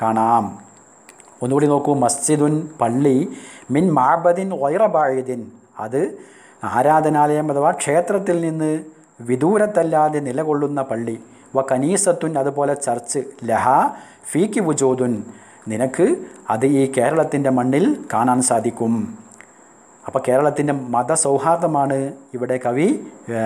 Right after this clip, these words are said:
വിവരിച്ചത്. എന്നിട്ട് പറയുന്നു, "ലസ്തു അതിരി." കവി പറയുകയാണ്, എനിക്കറിയുകയില്ല. ദറാ യദിരി, അതിരി,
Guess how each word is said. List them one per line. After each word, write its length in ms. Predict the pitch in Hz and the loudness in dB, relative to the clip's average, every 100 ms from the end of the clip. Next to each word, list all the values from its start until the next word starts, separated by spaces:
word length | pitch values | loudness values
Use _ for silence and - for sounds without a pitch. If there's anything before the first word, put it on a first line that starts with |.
| 107 | 0
വിവരിച്ചത്. 520 | 120 123 123 110 117 117 101 - - - - - | 2 0 0 0 0 0 -2 -10 -20 -20 -20 -10
എന്നിട്ട് 240 | 117 139 151 | -4 -2 0
പറയുന്നു, 320 | 131 131 131 131 120 | 2 2 2 0 0
"ലസ്തു 280 | 127 - 175 131 | -2 -2 -4 -4
അതിരി." 300 | 135 156 151 120 95 - - | -2 0 2 0 -4 -12 -6
കവി 140 | 123 127 | -2 0
പറയുകയാണ്, 440 | 123 131 127 127 113 113 | 2 2 2 2 0 -2
എനിക്കറിയുകയില്ല. 760 | 135 139 139 175 165 135 107 101 - | 0 0 2 2 2 0 -2 -10 -8
ദറാ 220 | 117 120 131 127 | -4 -2 0 -2
യദിരി, 340 | 127 143 127 101 127 | -2 0 -2 -2 -2
അതിരി, 300 | 139 165 143 | 0 2 2